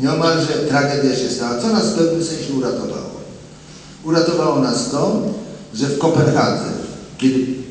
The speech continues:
teoretycznie zobowiązali się do tego, żeby, no, rozliczać protokół z Kioto, kraje rozwijające się, które, no,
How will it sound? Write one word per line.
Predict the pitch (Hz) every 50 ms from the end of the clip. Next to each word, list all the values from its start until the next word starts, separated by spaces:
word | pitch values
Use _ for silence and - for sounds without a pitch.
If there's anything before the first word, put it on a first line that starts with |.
| - - - -
teoretycznie | 117 120 123 120 117 - - - 139 131
zobowiązali | 127 131 123 123 127 131 127 120 143 147 139 -
się | 131
do | 127 120 127
tego, | - 156 135 131 131
żeby, | 131 131 123 131 120 120 123 - - - - - - - - - - - - - - - - - - - - - - - - - - - 113
no, | 120
rozliczać | 135 135 135 - 156 - 139 135 - - -
protokół | 139 131 - 117 - 113 113
z | 110 - - 120
Kioto, | 135 135 - - 180 - - 107 104 - - - - - - - - - - - -
kraje | - - 147 175 180 180 175 165 -
rozwijające | 170 165 156 139 135 - 165 165 160 147 139 135 117 107 - - - - - -
się, | - - 87 - - - - - - - - - -
które, | - - - 139 139 131 123 120 117 117 - 113 113 - - - - - - - - - - - - - - - - - - - - - - - - - - - - - - -
no, | 98